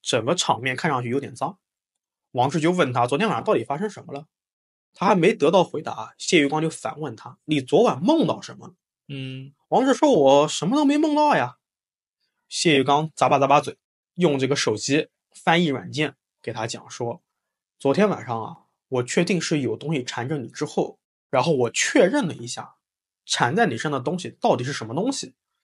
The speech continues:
Speaker 1: 所以才让你在客厅睡觉的，想把这个东西给引出来啊，引对方现身，成功了。”
Speaker 2: 哦。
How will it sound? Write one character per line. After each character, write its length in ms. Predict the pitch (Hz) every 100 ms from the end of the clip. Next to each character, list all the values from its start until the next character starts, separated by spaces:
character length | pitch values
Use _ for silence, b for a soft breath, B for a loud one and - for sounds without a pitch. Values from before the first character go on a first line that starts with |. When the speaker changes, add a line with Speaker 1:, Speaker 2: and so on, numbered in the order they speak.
| _
Speaker 1:
所 240 | - - 190
以 80 |
才 200 | 120 -
让 200 | 123 170 123
你 80 |
在 120 | 113 131
客 160 | -
厅 140 | 175 202
睡 140 | 190
觉 220 | 190 254
的， 220 | - - _ _ _ _ _ -
想 340 | - 127 139
把 140 | 127
这 100 | 131
个 60 | 156
东 200 | 175 247
西 100 | -
给 140 | - 180
引 260 | 156 123 -
出 180 | -
来 240 | 196 - - _ _
啊， 200 | 123 131 _
引 200 | 156 131
对 180 | 123 160
方 180 | 156 175
现 240 | - 156
身， 240 | 131 180 196 _ _ _
成 180 | - 135
功 180 | 220 285
了。” 140 | 381 _ _ _ -
Speaker 2:
哦。 280 | 123 107